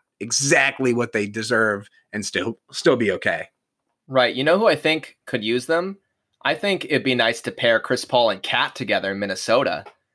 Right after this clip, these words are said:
Speaker 2: That might be interesting. I mean,
Speaker 1: Ooh.
Speaker 2: you know
Speaker 1: That
Speaker 2: what I
Speaker 1: would be
Speaker 2: mean?
Speaker 1: I, I like that too, because I, I think D'Lo is somebody who is,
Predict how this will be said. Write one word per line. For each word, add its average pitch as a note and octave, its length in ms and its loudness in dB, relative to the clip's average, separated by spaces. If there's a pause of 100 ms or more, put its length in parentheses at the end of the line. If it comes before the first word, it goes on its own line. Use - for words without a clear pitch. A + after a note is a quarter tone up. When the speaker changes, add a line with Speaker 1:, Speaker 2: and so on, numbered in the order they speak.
(220)
Speaker 2:
That D#3 120 2
might F3 160 2
be F#2+ 140 -4
interesting. G2+ 580 -4
I A#2+ 140 0
mean, B2 200 2
Speaker 1:
Ooh. B2 500 4 (380)
Speaker 2:
you C3 120 4
know D3+ 100 6
Speaker 1:
That D#3 60 6
Speaker 2:
what D3+ 60 6
I - 20 6
Speaker 1:
would A3+ 80 8
be F3 140 4
Speaker 2:
mean? D3+ 580 0
Speaker 1:
I, F3 320 6
I D#3 140 4
like A3+ 240 2
that F3 180 4
too, F3 160 4
because C#3 260 0
I, E3+ 160 2 (100)
I D#3 100 4
think F#3+ 300 -2
D'Lo C#3 600 2 (360)
is A#2+ 160 -4
somebody B2+ 440 4
who A#2 440 4
is, A2 640 0